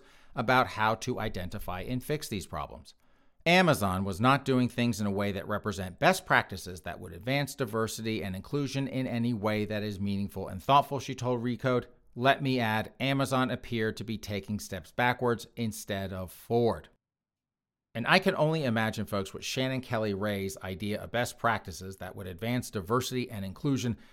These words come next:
in a meaningful and thoughtful way look like. I have no doubt that it means lopping off a lot of white heads, which is probably not what Amazon wanted to do.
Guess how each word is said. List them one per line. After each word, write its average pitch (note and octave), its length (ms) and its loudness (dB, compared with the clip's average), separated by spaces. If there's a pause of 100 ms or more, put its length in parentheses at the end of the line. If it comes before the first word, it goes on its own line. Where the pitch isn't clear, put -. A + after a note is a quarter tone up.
(200)
in G2+ 120 -4
a F#2+ 100 -6
meaningful C3+ 540 0
and F#2 180 -6
thoughtful A2 380 -2
way G2+ 200 -4
look G#2+ 280 -4
like. C#3+ 320 -2 (500)
I G2+ 80 -2
have G2 220 -4
no C3+ 240 6
doubt B2 340 4
that G2+ 180 2
it G2+ 120 -6
means G#2 340 -4
lopping A2+ 400 0
off G#2 220 -4
a - 40 -6
lot G2+ 300 -2
of E2 120 -8
white G#2+ 240 -2
heads, A2 380 -4
which G2+ 200 -6
is G2 60 -12
probably A2+ 440 0
not G2+ 220 -2
what F#2 160 -8
Amazon G2+ 440 -4
wanted F#2+ 280 -10
to F#2+ 80 -12
do. C3+ 320 4